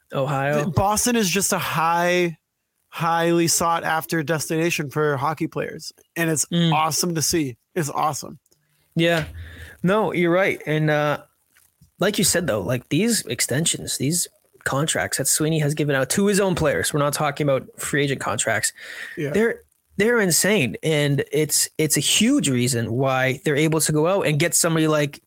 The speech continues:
Speaker 1: um, Dmitry Orlov or Hathaway. That's why they can trade for a guy like Taylor Hall or Pavel Zacha, because they have all these guys in their roster with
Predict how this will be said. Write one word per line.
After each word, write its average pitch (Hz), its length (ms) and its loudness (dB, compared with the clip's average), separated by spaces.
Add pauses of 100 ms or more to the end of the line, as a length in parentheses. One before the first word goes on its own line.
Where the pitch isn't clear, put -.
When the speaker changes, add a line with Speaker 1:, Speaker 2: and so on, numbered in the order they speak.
Speaker 1:
um, 143 500 0 (1080)
Dmitry 175 360 2
Orlov 151 560 2
or 151 80 2
Hathaway. 151 500 0
That's 135 180 0
why 175 140 2
they 175 120 2
can 170 140 0
trade 196 380 2
for 147 160 0
a 147 60 2
guy 143 300 2
like 143 280 0 (280)
Taylor 165 320 2
Hall 160 260 2
or 131 80 0
Pavel 139 300 -2
Zacha, 135 420 -2
because 147 400 -2
they 156 140 2
have 180 320 2
all 156 160 0
these 151 180 0
guys 170 320 2
in 156 80 0
their 147 120 2
roster 147 460 0
with 135 200 -2